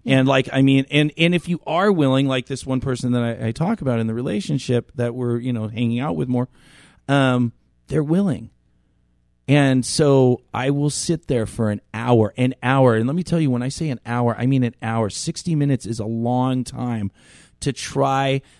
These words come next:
to understand what somebody is thinking when they are very scared of what you're going to think of them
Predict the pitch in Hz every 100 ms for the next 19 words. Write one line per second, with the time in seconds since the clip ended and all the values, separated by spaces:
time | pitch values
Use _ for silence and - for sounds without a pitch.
0 | _ - - 127 123 127 - - 120 117
1 | 117 107 - _ 104 120 - - 123 117
2 | 117 110 104 104 101 - _ 110 107 95
3 | - - - 156 156 135 110 104 104 120
4 | 113 123 123 127 120 110 120 120 117 -
5 | - 131 127 127 120 - 107 113 113 -
6 | 117 110 107 107 101 - 123 131 135 135
7 | 135